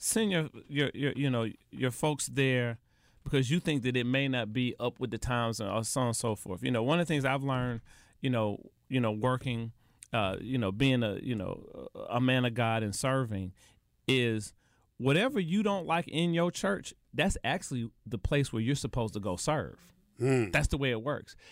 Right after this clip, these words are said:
Speaker 1: And that's how it should be in our community. It's like we take so much time, you know, complaining and talking about what we don't like, when it's like, "You know what?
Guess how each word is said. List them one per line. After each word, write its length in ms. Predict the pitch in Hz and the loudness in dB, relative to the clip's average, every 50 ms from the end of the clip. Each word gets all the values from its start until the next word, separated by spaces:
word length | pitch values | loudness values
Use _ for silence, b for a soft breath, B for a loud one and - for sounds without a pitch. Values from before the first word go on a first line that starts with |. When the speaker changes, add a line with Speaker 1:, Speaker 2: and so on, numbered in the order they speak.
| B B B | B B B
Speaker 1:
And 140 | 165 165 185 | 0 2 4
that's 180 | 220 294 302 | 4 4 4
how 180 | - 311 226 190 | 4 2 2 2
it 60 | 185 | 0
should 200 | - - 175 151 | 0 -2 -2 0
be 120 | 170 170 165 | 0 0 0
in 80 | 151 | -2
our 120 | 143 131 123 | -4 -6 -6
community. 580 | - 135 139 175 233 277 - - - - - _ _ _ _ _ b b b b b b b b b b - | -6 -6 -6 -6 -6 -8 -10 -12 -16 -20 -20 _ _ _ _ _ b b b b b b b b b b 2
It's 180 | 165 208 202 | 2 2 2
like 240 | - 185 170 160 143 135 | 2 2 2 2 0 0
we 160 | 139 180 202 | 0 -2 0
take 280 | 180 - 208 190 165 | 2 2 0 0 -2
so 200 | - - 220 220 | -4 -4 -2 -2
much 280 | 214 208 190 185 - - | 0 0 0 -2 -2 -2
time, 580 | - - 208 208 202 196 190 180 170 165 160 151 b b b b b b b b _ | -2 0 0 0 2 2 0 0 0 -2 -4 -6 b b b b b b b b _
you 140 | 170 175 165 | -2 -2 0
know, 440 | 156 151 143 135 131 127 120 117 - - _ _ _ _ _ | 2 2 2 2 0 0 -2 -6 -8 -14 _ _ _ _ _
complaining 720 | - 175 156 139 - - 170 156 185 202 196 190 170 - - | -2 0 0 0 0 0 0 2 2 2 2 0 -2 -2 -2
and 160 | 131 131 - | -4 -6 -2
talking 340 | - 175 185 185 - 175 160 | -2 0 0 0 0 -2 -2
about 260 | 143 160 147 123 127 | 0 0 0 0 2
what 160 | 151 147 117 | 0 0 2
we 120 | 147 151 | 0 0
don't 280 | 151 147 143 139 127 113 | 0 0 0 -2 -2 -2
like, 400 | 120 127 151 202 208 156 127 - - _ _ _ _ _ _ _ _ _ _ _ - 160 | -2 0 0 0 0 -2 -4 -8 -12 _ _ _ _ _ _ _ _ _ _ _ -2 0
when 100 | 165 170 | 0 2
it's 140 | 175 170 | 0 2
like, 220 | 185 175 170 160 190 | 2 2 2 2 2
"You 80 | 254 | 2
know 180 | 269 269 262 269 | 2 2 2 2
what? 260 | 277 285 285 277 - | 2 2 2 0 -2